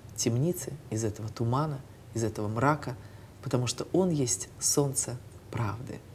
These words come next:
и в Его лучах исцеление. И сегодняшняя программа, она для вас, чтобы вы поняли, арена жизни пока была не занята,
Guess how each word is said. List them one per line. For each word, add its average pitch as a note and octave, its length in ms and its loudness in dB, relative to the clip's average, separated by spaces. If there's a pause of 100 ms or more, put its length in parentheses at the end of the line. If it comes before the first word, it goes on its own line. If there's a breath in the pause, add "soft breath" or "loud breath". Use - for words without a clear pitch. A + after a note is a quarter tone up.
(440)
и C3 120 6
в B2 40 6
Его C3 280 6
лучах G#2 360 4 (500)
исцеление. - 680 -2 (880)
И C#3+ 220 10
сегодняшняя F#3 500 8
программа, E3 520 6 (320 loud breath)
она E3 320 8
для E3 200 8
вас, E3 360 6
чтобы D3 420 6 (240 loud breath)
вы D3+ 160 8
поняли, G3 560 8 (260)
арена F3 540 6 (100)
жизни C3+ 600 4 (720)
пока D3+ 220 6
была E3+ 220 8
не E3 160 4
занята, D#3+ 460 0